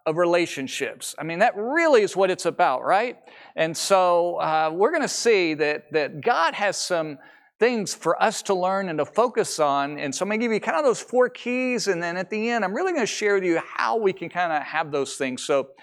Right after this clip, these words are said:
you know, um, when we think about the challenges that relationships face, you know, why, have you ever sat back and like, "Why is it so difficult?" You know, if,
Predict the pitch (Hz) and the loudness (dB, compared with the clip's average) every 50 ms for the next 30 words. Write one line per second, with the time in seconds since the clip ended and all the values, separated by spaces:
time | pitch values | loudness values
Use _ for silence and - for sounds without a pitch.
0 | - - - - - _ - 180 196 208 202 202 214 202 - - - - 175 180 | -20 -20 -20 -20 -20 _ -4 0 2 2 2 2 0 -2 -8 -12 -6 -2 0 0
1 | 175 175 175 165 170 - - _ _ _ _ _ _ - 202 220 277 359 339 - | 2 2 0 -2 -4 -10 -20 _ _ _ _ _ _ -2 0 2 2 2 2 0
2 | 392 403 381 359 320 277 247 220 202 190 185 165 175 170 - - - 220 254 262 | 0 0 2 4 4 4 4 4 2 0 -2 -4 -4 -4 -4 -4 -2 0 0 2
3 | 269 262 240 180 208 185 135 190 180 180 190 202 214 208 202 - 196 - - 180 | 0 0 0 -2 -2 -2 0 -2 0 2 4 4 4 2 0 -4 -6 -4 -2 -2
4 | 165 - - - - 165 156 139 117 117 120 - - - - _ 156 156 147 143 | -2 -4 -6 -2 0 0 2 2 0 -4 -6 -8 -8 -10 -10 _ -10 -8 -8 -8
5 | 147 143 - _ - _ _ - 190 233 320 403 427 440 427 370 269 233 320 415 | -10 -10 -14 _ -20 _ _ -2 0 2 2 2 2 0 -2 -2 -2 0 0 2
6 | 427 - - - 320 262 220 - 202 208 220 220 220 - 214 190 175 165 156 143 | 2 0 2 2 2 2 2 2 0 2 2 0 -2 -4 -2 0 0 0 0 -2
7 | - - - 202 320 403 440 381 359 302 - - - 202 170 135 160 160 - - | -6 -10 -8 -4 -4 -2 -2 -2 -2 -4 -4 -2 -2 -4 -2 -2 -4 -6 -6 -8
8 | 131 - - - 98 - - - - _ _ _ _ _ _ _ _ _ - 147 | -10 -10 -8 -8 -8 -8 -10 -14 -20 _ _ _ _ _ _ _ _ _ -8 -6
9 | 170 180 185 180 175 180 180 170 170 - - | -2 0 0 0 0 0 0 -2 -4 -6 -6